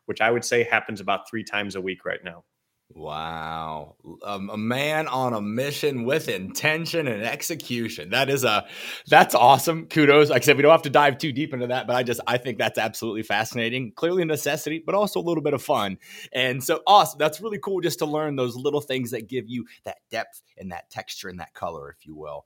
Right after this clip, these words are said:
Speaker 2: And so additionally, really well known in the manufacturing world, we, we've got a lot really to cover when it comes to you, 'cause there's just so much depth there. But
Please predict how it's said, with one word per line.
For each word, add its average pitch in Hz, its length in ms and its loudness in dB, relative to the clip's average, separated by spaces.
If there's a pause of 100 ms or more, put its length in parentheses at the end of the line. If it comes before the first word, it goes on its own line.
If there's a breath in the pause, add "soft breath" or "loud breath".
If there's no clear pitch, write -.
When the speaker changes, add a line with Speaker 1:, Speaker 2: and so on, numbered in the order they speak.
(240 loud breath)
Speaker 2:
And 127 120 -2
so 143 320 0 (140)
additionally, 170 680 0
really 226 200 -4
well 190 200 6
known 170 180 0
in 147 40 -4
the 135 60 -2
manufacturing 127 720 -4
world, 120 400 -4
we, 131 120 -4
we've 120 240 -6
got 147 180 0
a 117 80 0
lot 120 460 -2
really 123 180 -4
to 110 140 -6
cover 123 300 -4
when 120 120 -4
it 104 80 -10
comes 120 300 -8
to 120 80 -8
you, 117 80 -8
'cause 110 160 -10
there's 113 180 -12
just - 240 -12
so 135 160 -8
much 117 320 -4
depth 127 260 -4
there. 85 260 -8 (260 loud breath)
But 120 220 0